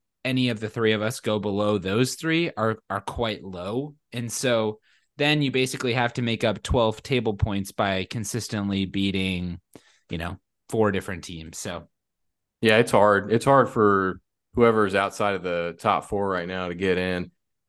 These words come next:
Speaker 2: Um, but it, I mean, it, it could happen. Do I think anybody else is gonna jump into the top four outside of you, me, Dylan, and Tommy? I don't think so. Um,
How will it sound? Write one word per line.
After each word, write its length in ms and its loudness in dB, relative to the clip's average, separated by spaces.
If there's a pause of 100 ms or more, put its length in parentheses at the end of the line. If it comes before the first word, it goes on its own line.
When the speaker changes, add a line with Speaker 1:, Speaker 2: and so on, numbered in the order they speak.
(300)
Speaker 2:
Um, 640 0 (600)
but 340 4
it, 200 4
I 80 4
mean, 120 6
it, 180 0
it 200 -2
could 180 6
happen. 560 -2
Do 100 4
I 80 6
think 420 0 (240)
anybody 460 4
else 240 4
is 100 -2
gonna 200 -4
jump 280 -2
into 220 0
the 100 -6
top 280 0
four 360 0
outside 360 0
of 80 -2
you, 200 -4
me, 520 -4 (260)
Dylan, 380 -2
and 120 -8
Tommy? 400 -4
I 80 -4
don't 160 -8
think 200 -10
so. 360 -4 (580)
Um, 540 -8